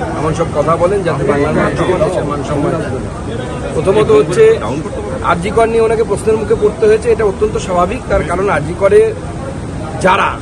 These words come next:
তাদের মধ্যে থেকে একজন যারা তথ্য প্রমাণ লোপাটে অভিযুক্ত ছিলেন, যাদের নাম বারবার এসেছে যে তথ্য প্রমাণ লোপাটের জন্য, সোমনাথ দে, তাকে তিনি পানিহাটির চেয়ারম্যান করলেন, অর্থাৎ পুরস্কার ছিলেন।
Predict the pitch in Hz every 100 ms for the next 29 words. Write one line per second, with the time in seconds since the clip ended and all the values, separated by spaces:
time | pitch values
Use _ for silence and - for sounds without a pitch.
0 | - - - - - 147 - 131 175 202
1 | 202 196 180 156 214 214 202 170 170 190
2 | 143 123 160 180 185 185 170 - 185 -
3 | - 170 - 247 247 233 220 208 208 196
4 | 214 196 185 226 - 208 - - - -
5 | - - - - - - 160 196 202 202
6 | 190 170 175 214 202 180 - 135 - -
7 | 156 165 165 180 185 180 170 185 170 175
8 | 151 160 135 120 127 147 185 196 202 208
9 | 190 190 143 123 - 151 160 175 160 156
10 | 214 220 240 247 262 254 - 190 214 214
11 | 247 - 240 233 208 180 131 - - -
12 | - - - 233 285 294 - 269 - 202
13 | 156 -